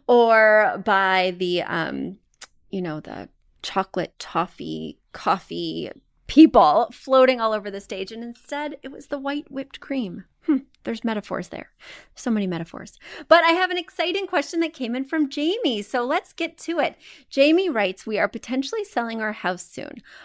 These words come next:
What would be your must-do projects that can be done in thirty days that will make an impact on buyers?"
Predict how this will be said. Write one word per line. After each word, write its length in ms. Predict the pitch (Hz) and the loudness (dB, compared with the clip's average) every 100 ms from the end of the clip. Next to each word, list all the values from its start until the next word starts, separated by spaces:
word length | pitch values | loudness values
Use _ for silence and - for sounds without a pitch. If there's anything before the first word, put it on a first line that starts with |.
| 254 - | -14 2
What 260 | 247 320 | 2 4
would 200 | 392 311 | 0 -2
be 100 | 262 | -2
your 220 | 233 214 | -2 -2
must-do 760 | 202 202 220 277 - 233 233 226 | -2 0 0 0 -2 -8 -8 -8
projects 540 | - 202 175 180 175 | -6 -4 -2 -4 -10
that 160 | - 165 | -10 -8
can 120 | 202 | -6
be 100 | 185 | -4
done 180 | 180 180 | -4 -4
in 100 | 175 | -6
thirty 360 | - 208 226 233 | -4 -4 -2 -2
days 360 | 175 165 165 | -2 -2 -6
that 120 | - | -8
will 100 | 170 | -4
make 280 | 170 170 175 | -2 -2 -4
an 80 | 196 | -6
impact 500 | - 190 165 160 - | -6 -6 -6 -8 -8
on 280 | - 156 170 | -8 -6 -6
buyers?" 680 | - 151 156 - - - | -2 -2 -2 -4 -14 -20